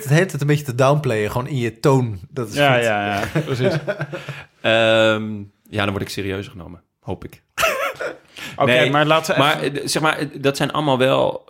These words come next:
Speaker 3: koersen waar, waar, waar mensen niet naartoe pieken.
Speaker 1: Nee.
Speaker 3: Het zijn allemaal voorbereidingskoersen en het is allemaal, eh, B-garnituur.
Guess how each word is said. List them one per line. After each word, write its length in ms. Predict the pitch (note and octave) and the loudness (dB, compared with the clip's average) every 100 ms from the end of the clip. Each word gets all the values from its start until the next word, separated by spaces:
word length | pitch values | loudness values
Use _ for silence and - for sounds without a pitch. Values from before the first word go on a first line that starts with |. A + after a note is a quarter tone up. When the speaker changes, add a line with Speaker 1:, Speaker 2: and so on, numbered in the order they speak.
| - | -4
Speaker 3:
koersen 380 | C3+ D3 C#3+ G#2+ | 0 2 2 0
waar, 240 | G#2+ F#2 | 0 0
waar, 300 | G#2 G2+ F#2+ | 0 0 0
waar 280 | G2 F#2+ - | 0 -2 -2
mensen 340 | G2+ G#2+ G2+ G#2 | -2 -2 0 -2
niet 120 | A2 | -2
naartoe 260 | F#2+ - A2 | -6 -6 -8
pieken. 380 | G#2 E2+ - - _ _ _ | -8 -10 -12 -18 _ _ _
Speaker 1:
Nee. 100 | F2 | -12
Speaker 3:
Het 100 | - | -4
zijn 120 | G#2 | -2
allemaal 180 | A#2 A#2 | 0 0
voorbereidingskoersen 840 | - A#2 G#2+ G#2 G2 G#2 G2 G2 | 2 4 4 2 0 -2 -2 -2
en 60 | F#2+ | -6
het 80 | - | -4
is 60 | |
allemaal, 400 | G#2 A2+ G#2+ D#2 | 0 4 4 2
eh, 360 | - F#2+ F#2+ D2+ G2+ G2 | 0 -2 -2 -4 0 0
B-garnituur. 540 | G2+ G2 F#2+ - G2 | 2 0 -4 -4 -6